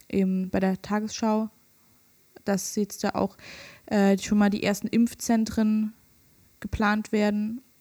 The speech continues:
äh, wenn es dann einen Impfstoff gibt. Und ich persönlich auch, also dadurch, dass ja auch gerade die Berlin Science Week läuft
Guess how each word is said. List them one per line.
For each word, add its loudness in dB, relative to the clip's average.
äh, 2
wenn -4
es -6
dann -4
einen -4
Impfstoff -2
gibt. 2
Und -4
ich -10
persönlich 2
auch, -2
also -2
dadurch, 2
dass -2
ja 0
auch -6
gerade 2
die -2
Berlin 0
Science -4
Week -2
läuft 0